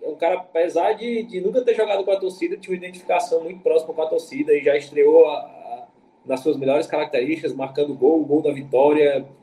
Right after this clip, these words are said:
é, em casa. Então, foi,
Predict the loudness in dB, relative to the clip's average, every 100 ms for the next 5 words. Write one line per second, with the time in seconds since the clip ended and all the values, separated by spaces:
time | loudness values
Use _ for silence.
0 | _ -16 -14 -12 -10 -8 -10 -12 -12 -2
1 | 8 10 10 10 8 8 6 2 8 8
2 | 8